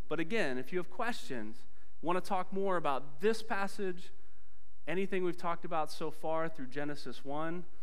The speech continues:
next week is an opportunity. Write those questions down so we've got an opportunity to kinda dig into 'em and give you a real answer instead of on the fly next week, which maybe you can do that too.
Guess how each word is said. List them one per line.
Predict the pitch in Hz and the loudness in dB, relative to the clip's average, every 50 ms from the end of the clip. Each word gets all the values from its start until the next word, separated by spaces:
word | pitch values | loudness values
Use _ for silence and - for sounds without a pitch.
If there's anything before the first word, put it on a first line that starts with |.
| - - - - | 0 0 0 0
next | - 147 147 151 - - | 0 0 0 0 0 0
week | 160 156 151 - | 0 0 0 0
is | 147 | 0
an | 147 143 | 0 0
opportunity. | 135 135 - 135 - - - 139 135 135 131 135 135 135 135 135 - - | 0 0 0 0 -2 0 0 0 0 0 0 0 0 0 0 0 0 0
Write | 143 147 165 165 | 0 0 0 0
those | 170 165 - | 0 -2 -2
questions | - - 165 160 - - - 147 143 | 0 0 0 0 0 0 0 0 0
down | 151 147 151 156 156 151 | 0 0 0 0 0 0
so | - | 0
we've | 143 139 131 | 0 0 0
got | 135 135 127 - - - - - | 0 0 0 0 0 -2 -2 -2
an | - 123 131 | 0 0 0
opportunity | 139 139 - - - - 151 143 143 143 143 139 | 0 0 0 0 0 0 0 0 0 0 0 0
to | 135 123 120 117 - - - - - - | 0 0 0 0 0 0 0 0 0 0
kinda | 156 143 135 131 | 0 0 0 0
dig | 131 139 139 139 | 0 0 0 0
into | 143 143 143 143 - 151 | 0 0 0 0 0 0
'em | 143 139 139 | 0 0 0
and | 131 135 | 0 0
give | 135 131 | 0 0
you | 135 127 | 0 0
a | |
real | 123 123 139 139 135 | 0 0 0 0 0
answer | 131 143 147 139 - - 123 123 | 0 0 0 0 0 0 0 0
instead | 127 127 - - 127 | 0 0 0 0 0
of | 127 123 | 0 0
on | 131 131 127 | 0 0 0
the | 113 | 0
fly | - - 139 135 131 127 131 | 0 0 0 0 0 0 0
next | 127 127 139 - - - | 0 -2 -2 -2 -2 -2
week, | 113 113 127 135 - - - - - - - - | 0 0 -2 -2 -2 -2 0 0 0 0 -2 -2
which | - 117 - - - | -2 -2 0 0 0
maybe | - 117 117 117 120 | 0 -2 -2 -2 -2
you | 117 | -2
can | 117 - 113 | -2 -2 -2
do | 120 | 0
that | 127 123 120 - | 0 0 0 0
too. | - - 123 117 120 | 0 0 0 0 0